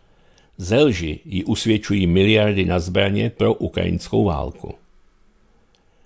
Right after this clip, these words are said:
V padesátých letech byly komerční banky v českých rukou.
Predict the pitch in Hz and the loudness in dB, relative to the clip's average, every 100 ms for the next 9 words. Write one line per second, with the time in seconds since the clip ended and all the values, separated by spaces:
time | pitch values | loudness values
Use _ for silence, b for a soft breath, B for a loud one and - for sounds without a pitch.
0 | _ - - 87 98 - 95 90 - 85 | _ -14 -2 0 2 0 -2 -2 -2 0
1 | 120 123 78 78 76 85 80 - 90 92 | 0 0 -2 -6 -4 -4 -2 0 0 0
2 | 87 101 87 82 87 113 - 120 - - | -4 -4 -2 -2 -2 -4 -2 -4 -4 -4
3 | 131 131 104 - - | -2 0 -2 -4 -8